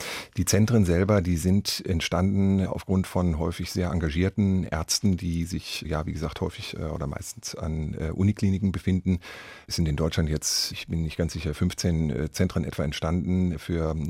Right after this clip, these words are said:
seltene Erkrankungen. Das muss aber jetzt strukturiert werden, damit man wirklich ein Netzwerk von, äh, Zentren hat, die dann auch, äh, an die dann verwiesen werden kann. Der von Ihnen angesprochene Nationalplan ist auch aus einer Initiative von Achse entstanden,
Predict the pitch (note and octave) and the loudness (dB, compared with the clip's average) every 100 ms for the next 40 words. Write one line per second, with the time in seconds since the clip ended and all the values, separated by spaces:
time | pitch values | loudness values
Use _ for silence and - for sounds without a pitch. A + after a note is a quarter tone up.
0 | D2 E2 F2+ F#2 - - D#2 F#2 G#2+ G#2 | -4 -2 0 0 -2 -4 -2 0 2 0
1 | - - - - - - F2 E2+ E2+ F#2 | -2 -10 -14 -14 -14 -2 0 2 4 4
2 | - - F2 F2 F2+ - - - - - | 2 0 0 2 0 -2 -4 -6 -6 -4
3 | F#2+ F2 G2 - D#2 D2+ D2+ E2 F2+ E2 | -2 2 2 2 -4 -2 -2 0 2 2
4 | E2 E2 F#2 - - D2+ E2+ - - G#2+ | 2 0 -2 -2 -2 0 0 0 0 2
5 | G2 - F2+ E2+ E2+ E2 - E2 - E2+ | 0 0 2 4 2 0 -2 -4 0 0
6 | F#2 G2+ E2 E2+ - - F2 F2 E2 E2 | 0 0 0 -2 -6 -6 -2 -2 0 0
7 | E2+ - - F2 E2+ F2+ G#2+ G2 F2 D#2+ | -2 -4 -4 -2 -2 0 2 2 2 0
8 | F2 E2+ D2+ D2+ D2 D2+ D2 - - - | 0 -2 -2 -6 -6 -8 -10 -12 -18 -16
9 | - - - F2 F#2 F2+ E2+ F2 F2 - | -16 -10 -4 -2 0 0 0 0 -2 -2
10 | E2 F2+ E2+ E2 D#2+ D#2 - E2 D2+ F2+ | -2 2 2 2 0 0 -2 0 0 0
11 | G#2+ G2 F#2+ F#2 E2 E2 - - - F2 | 0 0 2 2 0 0 0 -2 -2 -2
12 | F#2+ - G2+ D#2+ F#2 - D#2+ G2 F2 - | -2 -2 0 2 2 0 -2 -2 -2 -4
13 | D2 - - - - G#2+ G#2+ G2+ | -6 -4 -4 -2 -4 0 0 0